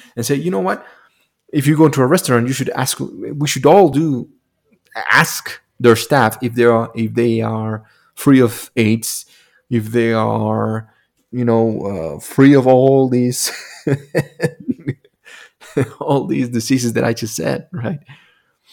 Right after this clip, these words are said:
You know, I would, like I say, I would pers-, people now,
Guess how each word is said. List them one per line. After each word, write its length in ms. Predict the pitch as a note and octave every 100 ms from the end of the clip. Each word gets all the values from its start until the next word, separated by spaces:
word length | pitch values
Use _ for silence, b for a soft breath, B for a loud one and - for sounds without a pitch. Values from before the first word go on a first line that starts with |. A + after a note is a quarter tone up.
| b b -
You 140 | C#3+
know, 300 | G#2+ C3 A#2+ - B B B B
I 80 | -
would, 180 | C#3+ C#3 - b b
like 100 | B2
I 40 | B2
say, 340 | - A#2+ A#2+
I 120 | G#2
would 180 | C3 C#3+
pers-, 300 | C#3 A2+ - - - - - _ - - _
people 580 | E3+ D#3+ D3+ A#2+ - _ _ _ -
now, 520 | C3 C3+ A#2 A2+ A#2